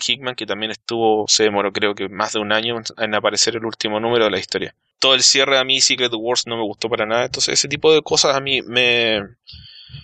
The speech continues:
este momento estoy tomando un descanso de, de Jonathan Hickman.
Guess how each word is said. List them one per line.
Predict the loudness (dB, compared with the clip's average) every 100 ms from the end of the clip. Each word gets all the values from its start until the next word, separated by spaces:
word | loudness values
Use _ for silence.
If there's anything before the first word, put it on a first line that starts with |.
| -10
este | -4 0
momento | 2 2 0
estoy | -4 -2
tomando | -2 0 -2
un | -4
descanso | -4 -2 0 2 2
de, | 0 0 -2
de | -2
Jonathan | 0 0 -2 -2
Hickman. | -4 -8